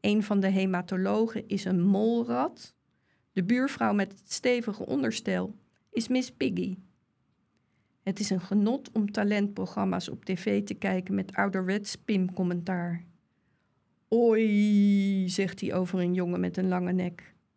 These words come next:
"Een lama." En over het meisje van wie de ogen wijd uiteenstaan: "Yo, wat een hamerhaai." Als hij dexamethason slikt, is hij zelf een pad. En als hij dikke enkels en voeten krijgt,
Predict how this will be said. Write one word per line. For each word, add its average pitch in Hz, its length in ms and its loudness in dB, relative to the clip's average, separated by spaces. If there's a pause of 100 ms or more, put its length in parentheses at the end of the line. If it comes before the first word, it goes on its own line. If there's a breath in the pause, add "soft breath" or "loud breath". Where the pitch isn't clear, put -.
(180)
"Een 240 220 2
lama." 220 680 2 (800)
En 196 200 0
over 196 240 0
het 180 140 -2
meisje 196 400 0
van 208 180 0
wie 190 140 0
de 175 100 -2
ogen 190 420 0
wijd 190 300 -2
uiteenstaan: 202 840 -2 (600)
"Yo, 214 880 4
wat 180 200 -2
een 190 120 2
hamerhaai." 180 840 0 (1300)
Als 208 260 0
hij 220 180 2
dexamethason 202 1040 -2
slikt, 202 540 -6 (420)
is 208 160 0
hij 208 120 2
zelf 214 500 0
een 220 220 0
pad. - 440 -2 (680)
En 208 160 2
als 202 160 2
hij 196 120 -2
dikke 226 240 0
enkels 202 460 -2
en 190 120 -2
voeten 233 320 -4
krijgt, 247 600 -4